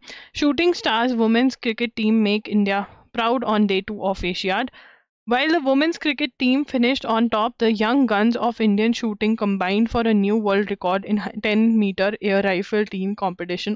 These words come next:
on the second day of the games। Age twenty-two, nineteen, twenty respectively, the trio of, uh,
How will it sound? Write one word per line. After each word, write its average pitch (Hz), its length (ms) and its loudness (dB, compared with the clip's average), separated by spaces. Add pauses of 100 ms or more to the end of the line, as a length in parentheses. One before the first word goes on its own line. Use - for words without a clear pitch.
(120)
on 202 120 0
the 208 120 -6
second 214 340 0
day 180 80 0
of - 180 -6
the 220 220 -2
games। 165 320 -8 (960)
Age 269 200 -2
twenty-two, 247 480 0
nineteen, 226 420 0
twenty 202 400 -2 (460)
respectively, 226 640 -2
the 233 220 -2
trio 220 340 0
of, - 260 -2 (440)
uh, 208 260 2